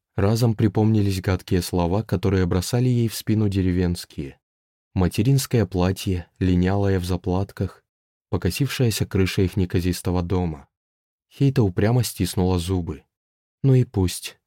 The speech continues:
решительно подумала она. «Пусть говорят и слова сто крат хуже и злей, мне уже не привыкать. А что до бедности, мать скорее согласилась бы сидеть на хлебе и воде, чем увидеть меня подле химеры».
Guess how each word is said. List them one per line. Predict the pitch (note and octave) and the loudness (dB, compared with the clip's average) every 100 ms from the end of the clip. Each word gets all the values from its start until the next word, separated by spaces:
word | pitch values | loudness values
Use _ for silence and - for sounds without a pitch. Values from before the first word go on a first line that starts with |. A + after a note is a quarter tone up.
| _ | _
решительно | - F#2 - A2 B2 A2+ | 0 0 0 0 0 0
подумала | - G2 F2+ F#2 F#2 F#2 | 0 0 0 0 0 0
она. | F2+ D#2 C2 _ _ _ _ _ - | -2 -4 -10 _ _ _ _ _ -2
«Пусть | C3+ A#2 | 0 2
говорят | A#2+ A2+ A2 G#2 | 2 2 2 0
и | G#2 | -2
слова | - F#2+ F#2 G#2+ | 0 0 0 -2
сто | - G#2 | -4 -2
крат | G#2 G2 | -2 -2
хуже | - G#2 G2+ G2+ | -2 0 2 0
и | |
злей, | F#2 F#2+ G2 F2 _ | 0 0 -2 -4 _
мне | A2 A2 A#2 | 0 2 2
уже | G#2 G2 | 2 2
не | F#2+ | 0
привыкать. | - F#2 F2+ - F2+ E2+ - _ _ _ _ _ _ - | 0 -2 -2 -4 -4 -4 -10 _ _ _ _ _ _ -4
А | G#2 | -2
что | G2 - G#2+ | -2 -2 2
до | G#2 | 2
бедности, | F#2+ G#2 G#2+ G2 - - E2+ D#2 _ _ - | 4 2 2 0 -2 -6 -8 -8 _ _ -2
мать | G2 G2 G2 | 2 2 0
скорее | - G#2+ G#2 G2 | 0 2 2 2
согласилась | - G2+ G2 - G2+ G2 | 0 0 0 2 2 2
бы | G2 | 0
сидеть | G2 G#2 G2+ G#2+ | -2 0 0 0
на | F#2+ | -2
хлебе | G#2 G2 G2 G2+ | 2 2 2 0
и | |
воде, | F#2+ G2 F2+ F#2 F2 _ - | 2 0 0 -2 -2 _ -8
чем | - G2 | -2 0
увидеть | F#2 G2+ G#2 G2 | 2 0 0 0
меня | G#2+ G2+ | 2 2
подле | F#2 F#2+ F2+ F2+ | 0 0 0 -2
химеры». | - F#2+ F#2+ F2 D#2+ | -2 0 0 0 -4